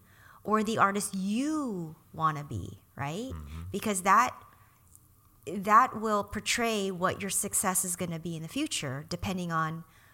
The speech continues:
Speaker 1: how you wanna roll with it, what you wanna do. Um,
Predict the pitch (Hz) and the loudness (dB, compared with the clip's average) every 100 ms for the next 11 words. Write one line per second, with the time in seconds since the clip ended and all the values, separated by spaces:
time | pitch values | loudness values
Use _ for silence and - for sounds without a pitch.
0 | - - - - 220 226 226 202 175 160 | -20 -20 -12 4 6 6 2 2 2 0
1 | 151 151 156 156 170 202 - 170 170 185 | -2 -2 -4 -4 -4 -4 -8 -4 0 0
2 | 214 196 165 156 147 147 147 160 190 - | 0 0 0 -2 -6 -6 -6 -8 -10 -14
3 | - - - _ _ _ - 185 170 175 | -20 -20 -20 _ _ _ 0 2 2 -2